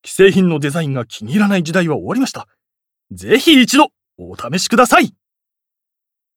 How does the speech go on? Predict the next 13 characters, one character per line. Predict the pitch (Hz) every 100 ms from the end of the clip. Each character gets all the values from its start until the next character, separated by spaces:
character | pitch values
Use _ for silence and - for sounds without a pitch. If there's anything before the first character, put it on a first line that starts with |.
| _ _ _ _ _ _ _ _ _
父 | - - 302 440 480 415
さ | - 262 - 156
ん！ | 131 _ _ _ _ _ -
な | 254 226 175 139
ん | 269
で | 415
こ | 330 247
こ | 254
に？ | 233 _ _ _ _ _ _ _ _ _ -
あ | 214 185
あ、 | 175
い |
や、 | 151